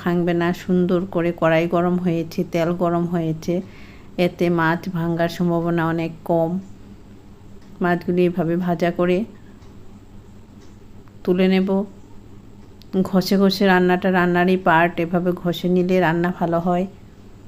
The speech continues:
হালকা ভাজা করেছি এই ফ্লেমে, এখন তুলে নেব। মশলা নিয়েছি পেঁয়াজ, রসুন, আদা, কাঁচা লঙ্কা, মেশিনে পেস্ট করব, শিল নোড়ায়ও করা যায়।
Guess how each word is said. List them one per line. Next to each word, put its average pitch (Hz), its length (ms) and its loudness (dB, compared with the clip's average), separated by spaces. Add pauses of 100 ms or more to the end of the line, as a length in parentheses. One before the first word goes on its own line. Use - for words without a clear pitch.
(1080)
হালকা 185 380 4
ভাজা 190 300 4
করেছি 185 460 2 (180)
এই 185 120 4
ফ্লেমে, 180 500 2 (1600)
এখন 196 280 2
তুলে 185 240 2
নেব। 190 200 4 (2000)
মশলা 185 360 0
নিয়েছি 190 400 2
পেঁয়াজ, 185 400 2
রসুন, 185 460 0 (140)
আদা, 180 320 2
কাঁচা 185 300 -2
লঙ্কা, 175 420 0 (920)
মেশিনে 190 420 4
পেস্ট 185 360 2
করব, 185 280 2 (120)
শিল 185 320 0
নোড়ায়ও 180 400 4
করা 185 280 2
যায়। 185 300 0